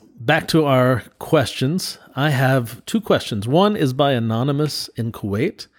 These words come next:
And the question is this: "How can I control my anger? Sometimes I lose my temper and I feel out of control." The second one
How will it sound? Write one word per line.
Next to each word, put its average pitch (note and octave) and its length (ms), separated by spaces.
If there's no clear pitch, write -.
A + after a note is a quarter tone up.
And C#3+ 160
the C#3 40
question - 340
is D3+ 100
this: C#3 260
"How G3+ 460
can F3 180
I D3+ 80
control D3+ 440
my C3 180
anger? A2+ 500
Sometimes B2+ 880
I A#2 100
lose B2 340
my C#3+ 120
temper A#2+ 680
and A2 200
I G#2 100
feel B2 340
out G#2 180
of G#2 120
control." G#2 560
The G#2+ 140
second F#3+ 480
one G#2 300